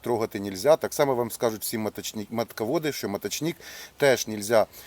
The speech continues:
турбувати там на дев'ятий, на десятий день, так як іменно, е, в цей час теж проходить мет-, метаморфоза, і теж ні в коїм разі нельзя мат-, маточники трусити. Так само і це стосується і бджолиного розплоду.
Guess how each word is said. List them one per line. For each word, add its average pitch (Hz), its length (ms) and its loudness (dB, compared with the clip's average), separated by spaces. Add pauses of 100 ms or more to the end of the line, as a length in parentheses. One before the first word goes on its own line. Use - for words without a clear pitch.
турбувати 127 560 4
там 101 180 0
на 101 80 -2
дев'ятий, 117 420 4
на 101 100 -4
десятий 101 420 -2
день, 156 300 2
так - 220 -2
як 120 120 0 (380)
іменно, 120 420 2 (340)
е, 110 160 0
в 101 60 -2
цей 107 240 0
час 147 380 4
теж 123 280 4
проходить 98 440 -4
мет-, 104 200 -6
метаморфоза, 120 840 2
і 113 60 -8
теж 110 300 2
ні 107 180 0
в 98 40 -8
коїм 117 280 2
разі 131 260 4
нельзя 110 320 2
мат-, 107 340 -4
маточники 107 580 -6
трусити. 127 520 -2 (320)
Так 131 140 0
само 220 340 6 (200)
і 131 80 0
це 147 180 0
стосується 135 640 2
і 120 60 -2
бджолиного 120 500 2
розплоду. 117 460 0